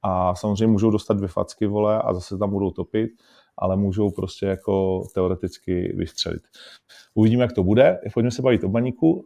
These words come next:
Eh, jediná dobrá zpráva je, že se sešlo na městě pár lidí a řeklo, že postavíme nový stadion. Samozřejmě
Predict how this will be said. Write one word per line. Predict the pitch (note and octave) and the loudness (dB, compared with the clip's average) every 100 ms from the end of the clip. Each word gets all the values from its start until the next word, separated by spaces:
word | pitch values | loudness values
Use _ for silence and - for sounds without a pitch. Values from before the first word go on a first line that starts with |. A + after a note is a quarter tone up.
| - | -2
Eh, | G#2 | 0
jediná | A2 B2+ B2+ | 0 0 -2
dobrá | C3 B2+ B2+ | 0 0 0
zpráva | A2+ A#2 A#2 A2+ | 0 0 2 4
je, | G#2+ | 2
že | G#2+ | 0
se | A2 A2 | -4 -8
sešlo | A2+ G#2 A#2 | -8 -6 -2
na | A2+ | 0
městě | G#2+ A2 - - A2 A2 - _ _ _ | 0 -2 -4 0 2 0 -4 _ _ _
pár | - A2 | -2 0
lidí | G2+ F#2 G2 A2 | 0 -2 -2 -2
a | A2+ | -2
řeklo, | G2+ G2 - | -4 -4 -4
že | G#2 | -4
postavíme | A2 G2 - G#2 G#2+ | -4 -8 -4 -2 0
nový | A2 A2 | -2 -2
stadion. | - F2 G2+ A2+ - _ _ _ _ _ | -4 -6 -4 -6 -8 _ _ _ _ _
Samozřejmě | - G2 G2 G#2+ A2 G#2 G2 | -6 -4 0 0 0 0 -4